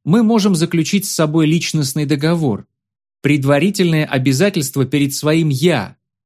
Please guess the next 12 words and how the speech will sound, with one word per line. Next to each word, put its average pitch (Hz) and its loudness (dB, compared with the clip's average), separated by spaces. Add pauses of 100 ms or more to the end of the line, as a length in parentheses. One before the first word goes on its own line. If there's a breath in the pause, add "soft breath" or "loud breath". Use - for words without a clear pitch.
(100)
каким 110 -4
мы 117 -2
себе 131 -2
его 131 0
рисуем, 147 -2 (440)
помогающее 151 0
добиваться 135 0
того, 147 0 (200)
чего 220 0
мы 214 4
действительно 160 0
хотим. 117 -6